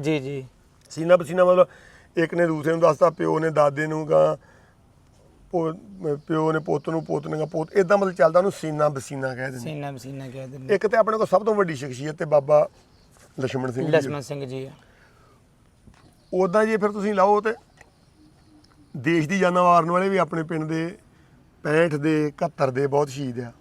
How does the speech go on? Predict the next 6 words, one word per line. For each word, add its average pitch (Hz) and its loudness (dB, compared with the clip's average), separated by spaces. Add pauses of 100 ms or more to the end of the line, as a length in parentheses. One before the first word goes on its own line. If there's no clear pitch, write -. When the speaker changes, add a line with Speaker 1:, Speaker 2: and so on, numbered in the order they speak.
(140)
Speaker 1:
ਜੀ, 143 -6
ਜੀ। 123 -10 (760)
Speaker 2:
ਜਿਹੜਾ 175 6
ਪਿਛਲਾ 170 2
ਸੰਘਰਸ਼ 165 -2
ਚੱਲਿਆ 147 0